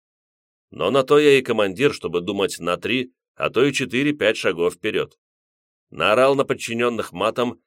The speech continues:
и раздал пару подзатыльников для острастки. Во-первых, надо как можно быстрее известить всех местных,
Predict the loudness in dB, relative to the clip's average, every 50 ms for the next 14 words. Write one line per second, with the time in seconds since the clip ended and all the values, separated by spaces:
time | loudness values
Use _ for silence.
0 | _ _ _ 0 2 2 2 2 2 4 4 4 4 2 2 2 2 2 2 0
1 | -2 0 0 -2 -2 -2 -2 -4 -4 -4 -4 -4 -4 -4 -2 -2 -2 -2 -2 -4
2 | -4 -6 -6 -6 -6 -10 -10 -10 -10 -10 _ _ _ _ _ _ _ _ _ _
3 | _ _ _ _ _ _ _ _ _ -4 -2 -2 0 2 2 2 4 4 4 2
4 | 2 -2 -8 -16 _ _ _ _ -10 -4 -2 0 0 0 0 -2 -2 -4 -2 0
5 | 0 0 0 -2 -2 -2 -4 -4 -4 -4 -2 0 0 0 -2 -4 -8 -8 -8 -8
6 | -8 -6 -6 -8 -8 -8 -6 -4 -4 -4 -4 -2 0 0 0 0 -2 -4 -4 -4
7 | -6 -10